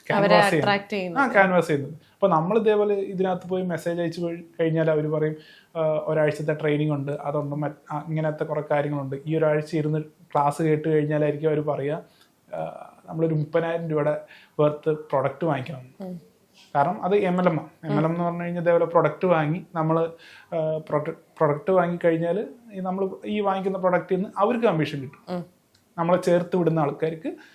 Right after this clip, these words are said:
Speaker 1: അതിൽ നിന്ന് വലിയൊരു തുക കമ്മീഷൻ കിട്ടും. ഇപ്പൊ നമ്മള് മുപ്പതിനായിരം രൂപയുടെ പ്രൊഡക്റ്റ് വാങ്ങിക്കണമെങ്കിൽ അതിൽ അവർക്ക് ഒരു പത്ത് പതിനഞ്ചായിരം രൂപ കിട്ടുമായിരിക്കും.
Speaker 2: ഉം.
Speaker 1: അപ്പൊ ഈ പറയുന്ന പ്രൊഡക്റ്റ് ഒക്കെ വാങ്ങിച്ചു കഴിഞ്ഞിട്ട് അപ്പോഴായിരിക്കും നമ്മുടെ അടുത്ത്, "അപ്പൊ ജോലിയോ?" ഈ കമ്പനിയിൽ ജോയിൻ ചെയ്യണമെങ്കിൽ ഈ പ്രൊഡക്റ്റ് വാങ്ങിക്കണം എന്നാ പറയാ.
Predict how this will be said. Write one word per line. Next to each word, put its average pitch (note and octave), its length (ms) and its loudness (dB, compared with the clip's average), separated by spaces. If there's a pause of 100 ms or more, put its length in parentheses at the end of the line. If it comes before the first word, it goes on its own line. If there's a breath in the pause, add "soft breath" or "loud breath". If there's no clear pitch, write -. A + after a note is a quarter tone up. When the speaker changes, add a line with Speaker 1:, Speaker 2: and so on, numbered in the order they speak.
(220 loud breath)
Speaker 1:
അതിൽ E3+ 200 4
നിന്ന് F3+ 100 2
വലിയൊരു E3 300 4
തുക E3+ 260 0
കമ്മീഷൻ D#3 400 -2
കിട്ടും. C3+ 140 -10
ഇപ്പൊ E3 140 -4
നമ്മള് E3 220 0
മുപ്പതിനായിരം G#3 580 2
രൂപയുടെ G3 180 0
പ്രൊഡക്റ്റ് F3 320 -2
വാങ്ങിക്കണമെങ്കിൽ G#3 420 -2
അതിൽ C4+ 140 0
അവർക്ക് B3+ 200 0
ഒരു B3+ 80 0
പത്ത് A#3+ 200 2
പതിനഞ്ചായിരം G#3+ 440 2
രൂപ A3 80 0
കിട്ടുമായിരിക്കും. F#3 580 -2
Speaker 2:
ഉം. F#3 140 -10 (440 loud breath)
Speaker 1:
അപ്പൊ - 280 -4 (540)
ഈ F3 260 -6
പറയുന്ന F3+ 320 2
പ്രൊഡക്റ്റ് D3+ 420 0
ഒക്കെ F#3+ 140 0
വാങ്ങിച്ചു E3+ 400 2
കഴിഞ്ഞിട്ട് F3 480 0 (100)
അപ്പോഴായിരിക്കും F#3 440 0
നമ്മുടെ F3 240 0
അടുത്ത്, E3 120 -4
"അപ്പൊ F3+ 160 -2
ജോലിയോ?" E3 600 2 (160)
ഈ D3 160 -6
കമ്പനിയിൽ D#3 320 -2
ജോയിൻ F3 320 2
ചെയ്യണമെങ്കിൽ G3+ 300 2
ഈ B3 40 0
പ്രൊഡക്റ്റ് A#3 360 0
വാങ്ങിക്കണം A3 260 0
എന്നാ G#3 120 0
പറയാ. C#3 220 2